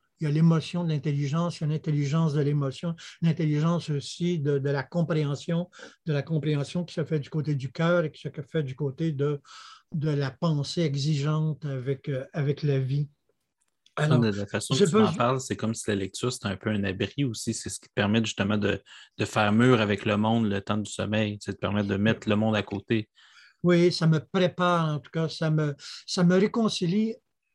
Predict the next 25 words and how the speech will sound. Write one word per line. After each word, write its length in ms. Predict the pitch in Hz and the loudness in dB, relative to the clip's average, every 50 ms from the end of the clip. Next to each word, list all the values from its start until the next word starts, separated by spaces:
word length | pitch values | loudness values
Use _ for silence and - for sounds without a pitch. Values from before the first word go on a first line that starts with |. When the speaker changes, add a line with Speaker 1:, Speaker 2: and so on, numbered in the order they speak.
| _ _ - | _ _ -6
Speaker 1:
je 140 | 151 156 | -4 -4
pourrais 280 | 147 131 156 151 151 147 | -2 -2 -2 -2 0 0
dire, 220 | 139 170 208 208 | 2 2 2 2
avec 280 | 196 165 151 196 190 - | 2 0 -2 -2 -4 -2
le 100 | 160 151 | -2 -2
monde. 500 | 151 156 160 156 151 147 143 135 143 135 | -2 -2 -2 -2 -4 -4 -6 -8 -8 -8
Parce 280 | 135 156 135 - - - | -6 -8 -8 -8 -10 -6
que, 180 | - 170 165 - | -2 0 0 2
Speaker 2:
Ah. 260 | 117 117 113 113 113 - | 2 2 4 4 4 4
Speaker 1:
évidemment, 280 | 170 165 175 196 208 208 - - - - - | 2 2 2 2 0 -2 -4 -10 -18 -16 -12
surtout 560 | - - - 196 180 - - 240 240 220 208 - _ _ _ _ _ _ _ _ _ _ | -10 0 2 4 4 4 2 2 2 2 2 0 _ _ _ _ _ _ _ _ _ _
par 100 | - 151 | 0 0
les 140 | 135 147 139 | 2 2 0
temps 140 | - - 156 | 0 0 0
qui 180 | - - 147 - | 0 -2 -6 -4
courent, 460 | - 170 185 220 226 220 220 196 160 | 0 2 4 4 6 6 6 4 4
alors 340 | 147 147 143 147 151 151 127 | 2 -2 -2 -2 -2 -2 -4
qu'il 140 | 120 113 143 | -4 -4 -2
y 40 | |
a 180 | 143 143 147 143 | -2 0 0 -2
Speaker 2:
Oui. 40 | 139 131 | -2 -2
Speaker 1:
une, 180 | 139 139 135 131 | -4 -4 -6 -6
cette 240 | - - 151 131 127 | -6 -6 -6 -4 -2
guerre, 380 | 123 160 165 160 156 151 151 | 2 2 4 4 4 4 2
en, 320 | 147 143 143 139 139 139 | 2 2 0 0 0 -2